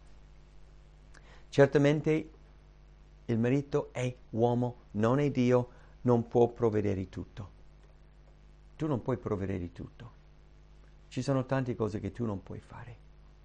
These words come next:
Se ami una persona, vorresti che non avesse nessun problema, ma tu non puoi curare tutti i problemi.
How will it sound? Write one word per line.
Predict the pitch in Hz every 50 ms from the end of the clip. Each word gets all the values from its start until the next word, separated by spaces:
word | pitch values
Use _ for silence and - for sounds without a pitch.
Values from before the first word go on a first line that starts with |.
| - - - - -
Se | - - 120 120
ami | 123 131 139 139
una | 135 131
persona, | 127 - 123 120 - - 135 131 131 127 127 - - - - - - - -
vorresti | - 120 127 135 139 - -
che | 127 131 127
non | 123 123
avesse | 120 123 127 123 - 123
nessun | 120 120 117 - 135 123 120
problema, | 120 123 123 107 117 120 107 101 104 107 -
ma | - 117 113
tu | - - 135
non | 131 127 117 113 -
puoi | - 127 113 98 -
curare | - - 110 101 98 98 95 90 -
tutti | - 110 - - -
i | 98
problemi. | - - - 120 113 120 127 120 101 92